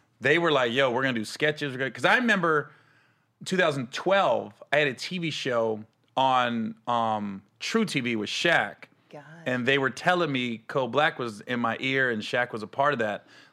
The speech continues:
Speaker 1: Like, "Yo, we're gonna do these sh-, these sketches and these different things for YouTube." And in my brain, I was like,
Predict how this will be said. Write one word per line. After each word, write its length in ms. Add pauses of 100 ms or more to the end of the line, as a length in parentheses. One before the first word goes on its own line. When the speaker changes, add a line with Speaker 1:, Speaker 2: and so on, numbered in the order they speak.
(100)
Speaker 1:
Like, 200
"Yo, 120
we're 120
gonna 140
do 140
these 200
sh-, 200 (100)
these 220
sketches 480
and 80
these 100
different 280
things 180
for 120
YouTube." 480
And 100
in 80
my 100
brain, 200
I 40
was 80
like, 180